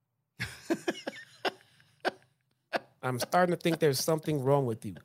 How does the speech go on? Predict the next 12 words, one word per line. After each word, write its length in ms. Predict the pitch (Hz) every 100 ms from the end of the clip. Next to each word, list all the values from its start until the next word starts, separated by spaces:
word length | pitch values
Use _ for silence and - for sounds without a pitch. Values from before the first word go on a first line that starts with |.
| _ - - _ _ -
I 80 | 139
posted 420 | - 202 202 185
something 340 | - 185 165
about 320 | 147 143 131
seeing 320 | - - 180 165
the 60 |
Goodyear 400 | 135 165 143 147
blimp 340 | 127 143 147 135
over 220 | 131 123
the 100 | 113
city 300 | - 156 117
today 400 | 98 104 101